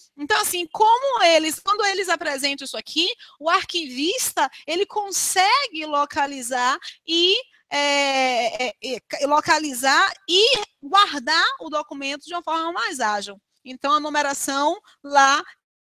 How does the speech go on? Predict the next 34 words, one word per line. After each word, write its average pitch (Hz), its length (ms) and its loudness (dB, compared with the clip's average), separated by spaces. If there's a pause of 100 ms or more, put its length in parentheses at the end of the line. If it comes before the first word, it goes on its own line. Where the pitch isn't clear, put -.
e 311 100 -2
a 302 120 4
data 247 520 2 (160)
do 277 140 -10
lado 247 280 0
direito. 240 460 -8 (500)
Vamos 302 320 0
lá? 320 220 8 (2000)
Deixa - 140 -10
eu 247 80 -16
fazer 240 320 -10
uma 214 100 -12
coisa 220 260 -10
aqui 214 260 -16
antes, 196 380 -12
que - 100 -12
eu 208 40 -8
acho 214 120 -8
que 240 120 -20
ficou - 260 -18
pequenininho 226 460 -20
mesmo. 196 260 -14 (280)
Nice 262 260 -10
falou 269 180 -6
assim, 269 140 -10
"Tá 330 120 -6
tão 508 140 -4
pequenininho." 494 560 -8
Eu 453 60 -10
falei 392 120 -10
assim, 392 140 -12
"Deixa 427 240 -6
assim 415 200 -12
mesmo." 370 520 -10